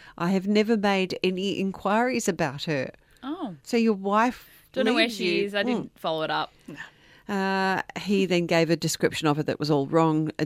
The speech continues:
Speaker 1: trying to pretend that he didn't know who she was. He said,
Speaker 2: Yeah.
Speaker 1: "I always called her Annie." Um, and then he added, this is, it's so shitty,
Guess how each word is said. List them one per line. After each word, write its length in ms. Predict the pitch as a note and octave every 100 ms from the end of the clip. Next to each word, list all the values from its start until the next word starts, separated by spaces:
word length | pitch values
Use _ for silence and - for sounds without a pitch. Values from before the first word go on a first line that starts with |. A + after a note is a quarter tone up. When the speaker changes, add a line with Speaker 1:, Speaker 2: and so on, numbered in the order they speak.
| D3+
Speaker 1:
trying 200 | D#3 A#2
to 40 |
pretend 320 | - - D3 C3
that 80 | C#3+
he 80 | C3+
didn't 200 | C#3 C3+
know 100 | C3+
who 140 | C#3+
she 180 | C3+ -
was. 400 | C3+ F3 E3+ E3+
He 80 | E3
said, 200 | D#3+ D3+
Speaker 2:
Yeah. 100 | C#3+
Speaker 1:
"I 80 | D#3
always 240 | F#3 F3
called 260 | - E3+ D3+
her 140 | D3+ -
Annie." 500 | G3 G3+ G3 G3 G3+ - - - - _ E3
Um, 800 | D#3+ D#3 D#3 D#3 D3+ D#3 D#3+ E3+ _ _ _ - - - -
and 160 | F#3+ F#3+
then 140 | A#3
he 140 | A#3+ G3
added, 520 | E3+ F3 G#3 C4+ D4 _ _ _ _ _ _ _
this 280 | - G2 -
is, 240 | - - - -
it's 180 | F#3+
so 360 | - - - B3+
shitty, 560 | F3+ D#3 C#3+ D#3 D4